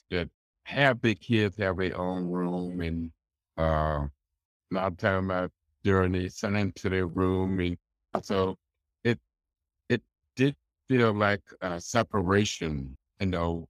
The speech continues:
But when we was growing up, we wake up and we were always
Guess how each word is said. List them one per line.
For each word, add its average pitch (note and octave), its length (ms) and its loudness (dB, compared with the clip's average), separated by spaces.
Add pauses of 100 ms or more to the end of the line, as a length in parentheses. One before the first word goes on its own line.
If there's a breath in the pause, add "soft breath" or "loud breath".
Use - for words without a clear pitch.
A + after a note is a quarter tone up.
But F2+ 160 2
when G2 240 2
we B2+ 160 4
was B2 360 -4 (120)
growing F#2+ 380 4
up, F#2+ 200 0 (420)
we G#2 120 0
wake G2+ 360 0
up G2+ 260 0 (120)
and F#2 280 -2 (260)
we A#2+ 140 2
were C3+ 140 6
always C3+ 520 2